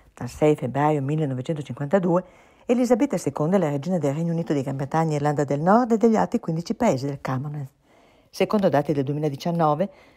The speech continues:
al Parlamento europeo siede il trentasei per cento di donne, mentre tra i ventisette paesi dell'Unione e il Regno Unito solo il quattordici virgola tre dei premier è donna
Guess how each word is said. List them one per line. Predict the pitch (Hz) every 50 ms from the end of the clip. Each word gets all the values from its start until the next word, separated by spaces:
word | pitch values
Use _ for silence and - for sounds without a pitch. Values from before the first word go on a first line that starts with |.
| _ _ _ -
al | 220 208
Parlamento | - 233 233 233 233 269 240 -
europeo | 151 143 147 - 208 220 220 202
siede | - 190 196 180
il | 180 -
trentasei | - 180 170 180 175 - 185
per | 175 - 170
cento | - 180 170 160 160
di | 151 165
donne, | 160 208 202 190 180 156 135 131 _ _ _ _ - - - - -
mentre | - 214 202 180 165 156 - 233 -
tra | - 156
i | 135
ventisette | 127 135 131 131 123 - 165 165 165 -
paesi | 123 - 135 131 156 160 147
dell'Unione | 143 143 143 156 165 175 185 185 170
e | 135
il | 127
Regno | 127 143 147 170
Unito | 208 196 175 165 - - 214 208 - - - - - - -
solo | - - - 208 190 196 220
il | 247 -
quattordici | - - - - 156 170 170 165 -
virgola | 135 139 135 143 131 139
tre | - 170 151
dei | 135 131 135
premier | - - 175 170 190 202 233 240 240 -
è | - 247
donna | 220 254 214 180 156 143 139